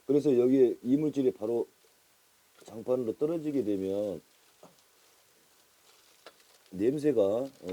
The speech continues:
감당이 안 되겠죠. 트랩을 설치한 이후에 계속 냄새가 난다고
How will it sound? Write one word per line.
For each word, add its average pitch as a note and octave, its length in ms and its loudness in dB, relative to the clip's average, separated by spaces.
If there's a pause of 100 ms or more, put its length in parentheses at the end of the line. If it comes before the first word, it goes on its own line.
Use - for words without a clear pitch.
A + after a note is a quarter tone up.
(140)
감당이 A#2+ 400 -2
안 E2+ 140 -6
되겠죠. A2+ 520 -2 (680)
트랩을 D3 300 -4
설치한 C#3+ 460 -6
이후에 A2 680 2
계속 A2 280 -8
냄새가 G#2 360 -4
난다고 F2 680 -4